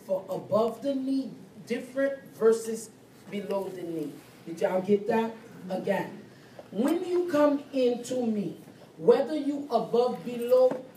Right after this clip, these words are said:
the care for the stump is the same. Did y'all get that? When you come to me at ten, caring for you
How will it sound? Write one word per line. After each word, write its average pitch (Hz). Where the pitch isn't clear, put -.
the 208
care -
for 247
the 220
stump 262
is 233
the 196
same. 175
Did 185
y'all 202
get 233
that? -
When 240
you 330
come 294
to 277
me 262
at -
ten, 196
caring 302
for 302
you 277